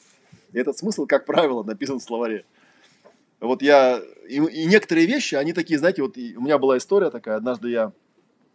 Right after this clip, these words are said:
ещё там доисторические времена, я довольно часто проводил всякие семинары в Киеве, и однажды там из-за того, что не было дешёвых билетов, я приехал на пару дней раньше. Делать было нечего, и мне организаторы говорят: "Ой, слушай, к нам тут какой-то йог приехал интересный, хочешь к нему сходить на занятия?" Ну, я хочу, естественно, чё нет.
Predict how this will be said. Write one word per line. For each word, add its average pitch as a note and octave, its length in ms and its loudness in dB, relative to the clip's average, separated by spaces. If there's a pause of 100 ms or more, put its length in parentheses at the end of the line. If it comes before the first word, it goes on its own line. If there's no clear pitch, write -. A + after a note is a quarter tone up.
(180)
ещё A#2 240 -8
там A2 160 -10
доисторические A#2+ 520 -6
времена, C#3+ 340 2
я A#2+ 80 0
довольно A2+ 260 -4
часто C3+ 260 -8
проводил A2+ 340 -6
всякие G2+ 260 -14
семинары A2 340 -6
в - 60 -20
Киеве, F3 400 -6 (500)
и G2 40 -6
однажды C#3 400 0
там A#2+ 200 -4
из-за A#2 140 -8
того, B2+ 200 -2
что A2+ 300 -8 (400)
не C3+ 180 0
было A#2+ 180 -2
дешёвых A#2 320 -6
билетов, E3+ 360 -2
я E3 100 0
приехал C#3 280 -8
на A2+ 100 -6
пару B2+ 180 -2
дней A2+ 120 -6
раньше. G2+ 340 -8 (540)
Делать C3 220 4
было B2+ 160 -2
нечего, G3 480 -2 (100)
и B2+ 80 -6
мне F3+ 120 2
организаторы C3 400 2
говорят: A2+ 280 -2
"Ой, D#3+ 140 -2
слушай, B2 280 -8
к - 60 -18
нам C3 120 -2
тут A2 120 -18
какой-то B2 240 -8
йог E3 260 -2
приехал B2 380 -4
интересный, G#2+ 540 -8
хочешь G3 180 -2
к - 80 -20
нему A2+ 120 -12
сходить A#2+ 320 -12
на A2 60 -14
занятия?" G#2 440 -12
Ну, G2+ 200 -12
я F#2+ 100 -10
хочу, C#3 260 -10
естественно, B2 420 -8
чё G#2+ 140 -14
нет. G2 140 -14